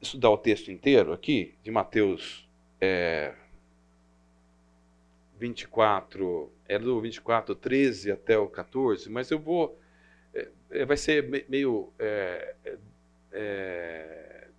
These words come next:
eu vou deixar pra vocês estudarem em casa, o, o do três, ler em casa, do três até o quatorze. Mas é, é porque, é, a, a, esse texto é um texto que dá margem a, a discussões teológicas diversas.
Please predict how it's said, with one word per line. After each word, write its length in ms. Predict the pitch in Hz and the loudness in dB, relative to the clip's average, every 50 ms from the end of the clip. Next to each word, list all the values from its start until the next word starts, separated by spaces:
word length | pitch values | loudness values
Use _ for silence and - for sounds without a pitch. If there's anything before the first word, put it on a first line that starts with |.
| _ - | _ -2
eu 60 | 135 | 0
vou 100 | 160 175 | 0 0
deixar 240 | 160 139 - 165 156 | 0 2 2 4 4
pra 120 | - 151 | 6 4
vocês 300 | 110 113 - - 135 135 | 4 2 2 0 -2 -2
estudarem 460 | - - 139 123 117 117 120 131 139 | -2 -4 -2 2 4 4 4 2 0
em 40 | 135 | -4
casa, 560 | - - 120 107 104 101 92 - 80 80 76 73 _ _ _ _ | 2 4 6 6 6 4 0 -4 -12 -18 -18 -20 _ _ _ _
o, 120 | - 113 104 - _ _ _ - | -20 -20 -20 -20 _ _ _ -12
o 140 | - 107 107 | -10 -6 -2
do 140 | 120 127 - | -2 -2 -2
três, 500 | - - 139 127 135 143 143 135 - - 107 | 2 4 6 6 6 6 2 0 -6 -2 4
ler 200 | 117 139 143 123 | 4 6 6 4
em 100 | 110 92 | 2 -4
casa, 300 | - 95 85 87 87 87 | -6 -6 -6 -6 -6 -10
do 120 | 95 107 110 | -14 -14 -6
três 500 | - 127 123 127 139 143 - - - _ _ _ _ _ _ _ _ _ _ | 0 2 2 2 2 -2 -6 -12 -18 _ _ _ _ _ _ _ _ _ _
até 220 | - - - - 131 | 0 2 6 6 4
o 80 | 131 | 6
quatorze. 500 | - 151 143 147 - 92 78 78 - - | 4 2 0 0 -2 -4 -4 -4 -8 -4
Mas 220 | 123 147 180 190 - | 0 0 2 2 0
é, 140 | 190 - - _ _ - | -4 -6 -10 _ _ -8
é 60 | 120 | -8
porque, 260 | - 170 - - 190 175 143 | -6 -2 2 4 4 4 2
é, 200 | - 143 139 - - _ _ _ _ _ _ _ _ - | 0 -4 -6 -6 -10 _ _ _ _ _ _ _ _ -6
a, 200 | - - - 127 | -2 -2 -2 -2
a, 60 | 120 - - | -4 -6 -4
esse 320 | - 151 170 202 - - 127 | 2 4 4 4 4 0 -2
texto 460 | - - 151 165 170 165 - - - | 4 6 6 6 6 4 0 -4 -6
é 40 | 120 | -6
um 60 | 120 | -4
texto 360 | 113 - 139 139 - - - | -2 -2 -2 -2 -2 -6 -16
que 100 | - - | -18 -8
dá 160 | 127 123 127 127 | -2 0 0 2
margem 460 | 123 123 127 135 139 135 110 120 135 | 2 2 2 2 2 0 -4 -6 -4
a, 180 | 131 131 123 - | -4 -4 -4 -4
a 80 | - 113 | -6 -6
discussões 600 | 113 113 - - - 120 - - - 139 135 - | -6 -8 -12 -14 -12 -12 -8 -4 -4 -4 -4 -4
teológicas 1000 | - - 127 113 104 120 131 143 143 143 - - 139 131 - - - - - _ _ _ _ _ _ _ _ _ _ | -2 0 2 4 6 6 6 6 4 2 0 0 0 0 0 -4 -12 -16 -18 _ _ _ _ _ _ _ _ _ _
diversas. 640 | - 139 180 143 117 90 - - - - - - | -4 0 2 2 2 2 0 -4 -14 -20 -20 -20